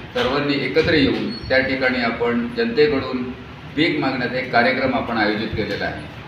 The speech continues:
माझी त्या कार्यक्रमासाठी सन्माननीय कार्यकारी अभियंता सार्वजनिक बांधकाम विभाग यांना प्रमुख पाहुणे म-, यावं असं त्यांना विनंती केलेली आहे. ते येतील अशी अपेक्षा आहे, परंतु आपण सर्व नागरिकांनी यावं.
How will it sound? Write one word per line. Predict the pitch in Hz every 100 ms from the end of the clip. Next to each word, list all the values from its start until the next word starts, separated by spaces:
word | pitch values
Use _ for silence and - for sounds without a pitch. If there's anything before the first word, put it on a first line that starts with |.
| -
माझी | - 117 135 139 - - -
त्या | 143
कार्यक्रमासाठी | 143 147 147 139 135 - 120 127 127 - - -
सन्माननीय | 120 123 139 139 135 135 139
कार्यकारी | 135 117 117 135 147
अभियंता | 151 143 131 123 131
सार्वजनिक | 127 117 127 139 139 123
बांधकाम | 120 117 123
विभाग | 117 107 98 - - - -
यांना | 117 135 143
प्रमुख | - 127 151
पाहुणे | - 135 131 127 127 117 - - 110
म-, | 120 120
यावं | 120 127 110
असं | 110 135 135
त्यांना | 123 123 123
विनंती | 117 113 147 156 160
केलेली | 135 117 117
आहे. | 101 95 - - - - - -
ते | 135
येतील | 135 135 160 147
अशी | 123 - 143
अपेक्षा | - - 165 - 135
आहे, | 110 95 - - - - - 131
परंतु | 143 147 156
आपण | 139 143 139
सर्व | 156 156 160
नागरिकांनी | 147 135 135 123 117 113
यावं. | 107 110